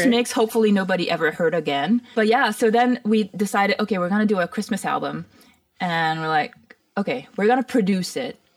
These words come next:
Speaker 2: I'm not super comfortable mixing it yet, but we'll produce it. So we produced it. We used a Logic drummer. And again, like, I'm learning from tutorials on YouTube and all that
Speaker 1: Right.
Speaker 2: stuff.
Speaker 1: Yeah.
Speaker 2: I started, uh, an online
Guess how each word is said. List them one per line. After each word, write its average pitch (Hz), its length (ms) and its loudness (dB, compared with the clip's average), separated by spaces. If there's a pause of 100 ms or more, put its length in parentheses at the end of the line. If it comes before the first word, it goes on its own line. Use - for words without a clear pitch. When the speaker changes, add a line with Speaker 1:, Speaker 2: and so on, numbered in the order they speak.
(600)
Speaker 2:
I'm 214 100 2
not 254 400 0
super 262 400 -2
comfortable 214 520 0
mixing 196 540 0
it 165 120 -2
yet, 151 280 0
but 165 120 2
we'll 208 120 4
produce 220 420 2
it. - 120 -12
So 175 240 -2
we 185 120 -2
produced 233 440 0
it. 233 220 2 (180)
We 196 140 0
used 185 340 0
a 165 60 2
Logic 190 360 2
drummer. 190 680 0
And 165 400 -6 (280)
again, 180 300 0
like, 151 120 -4
I'm 180 200 0
learning 208 320 2
from 196 200 0
tutorials 185 480 0
on 165 140 -2
YouTube 196 340 -2
and 180 120 0
all 180 100 2
that 175 220 0
Speaker 1:
Right. 180 80 -4
Speaker 2:
stuff. 170 360 -2 (220)
Speaker 1:
Yeah. 202 140 -8 (100)
Speaker 2:
I 170 280 2
started, 202 500 0
uh, 165 300 2 (140)
an 180 120 -2
online 180 680 -2